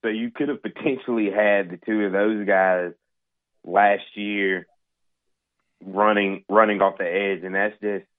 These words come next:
what, off of his potential and everything that we heard about him is a scary sight.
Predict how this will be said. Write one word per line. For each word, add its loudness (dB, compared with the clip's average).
what, 2
off 6
of -16
his -6
potential -6
and 0
everything 0
that 0
we -4
heard 4
about 2
him -14
is -10
a -16
scary -2
sight. 2